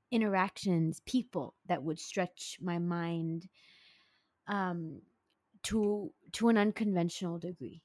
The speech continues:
you know, obviously not for students in the U S who are already used to this kind of setup.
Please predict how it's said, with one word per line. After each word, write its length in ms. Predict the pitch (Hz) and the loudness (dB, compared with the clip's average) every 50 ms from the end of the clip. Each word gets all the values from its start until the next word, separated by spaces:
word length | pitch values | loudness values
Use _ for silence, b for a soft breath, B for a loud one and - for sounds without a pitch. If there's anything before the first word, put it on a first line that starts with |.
| _ _ | _ _
you 100 | - - | -12 -10
know, 80 | - - | -8 -6
obviously 440 | - 139 170 180 190 - - 190 175 | -4 -4 -2 -4 -4 -6 -4 -2 0
not 400 | 170 170 165 165 165 160 156 - _ - - - _ _ _ _ _ _ - | 0 0 0 0 -2 -4 -6 -8 _ -20 -20 -20 _ _ _ _ _ _ -12
for 180 | - 170 156 | -8 -6 -6
students 420 | 147 - - - 175 170 165 160 - | -6 -6 -2 0 2 2 0 0 0
in 60 | 151 | -2
the 100 | 156 165 | 0 0
U 220 | 170 170 165 175 | 2 4 6 6
S 240 | 175 170 165 - - - | 6 4 2 -4 -10 -6
who 80 | - 185 | -4 -2
are 100 | 175 165 | 0 0
already 300 | 156 151 156 151 156 165 | 0 0 0 0 0 0
used 420 | 170 170 170 170 165 - - - | 2 2 2 2 0 -2 -4 -4
to 80 | - 180 | -4 -4
this 160 | 165 160 - | -4 -4 -8
kind 240 | - - 160 151 - | -8 -10 -8 -8 -8
of 80 | 135 151 | -8 -10
setup. 300 | - - - - - | -10 -10 -10 -12 -12